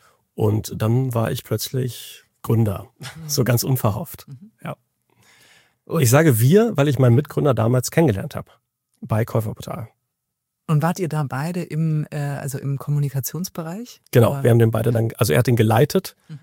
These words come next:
Speaker 1: ich bin dazugekommen, dann haben wir den gemeinsam geleitet.
Speaker 2: Mhm.
Speaker 1: Und dann sind wir beide raus und Käuferportal war damals dann auch unser erster Kunde.
Speaker 2: Okay, das ist immer schlau, mit einem Startkunden irgendwie direkt loszulegen.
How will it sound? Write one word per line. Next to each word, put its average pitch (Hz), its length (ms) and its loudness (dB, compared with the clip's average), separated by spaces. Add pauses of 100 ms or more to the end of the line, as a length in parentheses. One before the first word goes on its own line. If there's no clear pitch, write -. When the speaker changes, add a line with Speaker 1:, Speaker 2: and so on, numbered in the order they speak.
Speaker 1:
ich 120 100 -6
bin 123 140 4
dazugekommen, 147 640 0
dann 127 80 0
haben 117 80 0
wir 117 60 -2
den 120 120 -2
gemeinsam 117 420 0
geleitet. 73 540 -4
Speaker 2:
Mhm. - 80 -20 (440)
Speaker 1:
Und 117 360 4
dann 117 100 4
sind 117 200 2
wir 110 100 0
beide 110 220 2
raus - 580 0
und - 320 -2
Käuferportal 127 600 0
war 117 80 0
damals 143 340 -2
dann 135 140 0
auch - 80 -4
unser 110 200 0
erster - 300 -4
Kunde. 113 380 2 (640)
Speaker 2:
Okay, 143 240 -4
das 147 160 2
ist 156 40 0
immer 156 180 2
schlau, 139 380 2
mit 127 200 0
einem 120 100 2
Startkunden 127 640 -2
irgendwie 127 260 0
direkt 120 300 -2
loszulegen. 123 720 -2